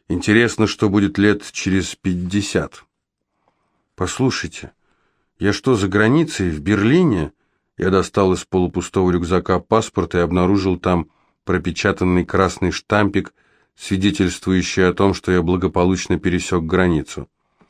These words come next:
«Вы так крепко спали, но зачем было вас будить?» Паспорт был виден сквозь сетчатый карман рюкзака,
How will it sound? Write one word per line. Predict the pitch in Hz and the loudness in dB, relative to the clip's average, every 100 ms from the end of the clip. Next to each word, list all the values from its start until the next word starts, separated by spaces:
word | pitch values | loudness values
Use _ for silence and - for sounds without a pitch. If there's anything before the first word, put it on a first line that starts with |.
| _ _ _ _ _ _ _ | _ _ _ _ _ _ _
«Вы | 78 123 | 0 0
так | 156 151 | 2 -2
крепко | - 147 147 - | 2 2 2 -4
спали, | - - 139 147 131 | -6 0 2 4 2
но | 104 95 | 2 2
зачем | 95 90 131 135 | 0 0 2 2
было | 104 98 | 4 4
вас | 92 82 | 4 0
будить?» | 80 82 80 69 - _ _ _ _ | -2 -2 -4 -8 -14 _ _ _ _
Паспорт | 110 143 - 110 92 | 0 0 0 0 0
был | 87 92 | 2 2
виден | 90 92 92 90 | 4 2 2 0
сквозь | - 95 90 | -2 -2 -2
сетчатый | - 98 82 - 95 | 0 -4 -4 -4 -6
карман | - 95 95 95 | 0 2 4 2
рюкзака, | 92 90 85 90 - 117 | 2 0 0 -2 0 0